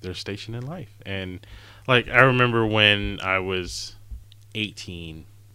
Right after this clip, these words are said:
and I was just, like, a freshman in college, or, or going into college, actually. I hadn't been there yet. I just graduated high school. And, um, I got a job at, in Baltimore at a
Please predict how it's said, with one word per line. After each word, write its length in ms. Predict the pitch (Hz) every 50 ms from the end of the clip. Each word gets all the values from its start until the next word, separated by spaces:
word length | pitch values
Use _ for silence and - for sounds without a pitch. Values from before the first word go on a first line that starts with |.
| - - -
and 280 | 92 90 87 85 82
I 40 | 82
was 380 | 82 80 - - - - - - - -
just, 640 | - - 104 95 90 87 87 - - - - - - - -
like, 100 | - 85 - -
a 40 |
freshman 580 | - - - 104 92 87 - - - 92 87 85
in 180 | 82 78 78 -
college, 380 | - - - 80 80 82 -
or, 200 | 104 117 127 131
or 220 | 107 131 127 123 110
going 360 | 104 113 120 117 113 110 107
into 240 | 104 95 87 90 -
college, 400 | - - - - 71 - - -
actually. 420 | 71 - - - - - - - - - - - - - - - - - - - -
I 60 | 98
hadn't 200 | 101 92 87 85
been 140 | 80 85 80
there 160 | 78 73 - -
yet. 180 | - - - -
I 40 | 87
just 220 | - - - -
graduated 500 | - 76 73 71 76 76 - - - -
high 160 | - - -
school. 420 | - - - - - - - 98 - - - - - - - - - -
And, 540 | 95 95 90 90 87 82 80 80 78 76 - -
um, 520 | 87 82 80 78 76 73 69 69 69 - - - - - - - - - -
I 100 | 98 95
got 200 | 92 95 90 85
a 80 | 85
job 580 | 78 76 90 82 80 80 80 80 78 78 - - - -
at, 520 | 87 85 78 78 76 76 78 - - - - - - - - - - - - - - - -
in 140 | - 110 92
Baltimore 640 | 85 92 87 90 - - 87 82 82 80 78 78 73
at 220 | - 76 78 76
a 200 | 76 - 73 73